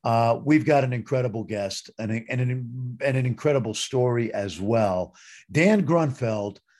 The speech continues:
uh, who was an outstanding player at Stanford, um,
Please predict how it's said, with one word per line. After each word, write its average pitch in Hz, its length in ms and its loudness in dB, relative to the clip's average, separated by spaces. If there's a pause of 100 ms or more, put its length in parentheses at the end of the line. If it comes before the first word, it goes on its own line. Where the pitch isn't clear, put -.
(220)
uh, 101 140 -2
who 123 140 2
was 123 160 2
an 123 80 0
outstanding 143 640 -2
player 131 380 0
at 104 80 -8
Stanford, 123 760 -4 (400)
um, 98 340 -4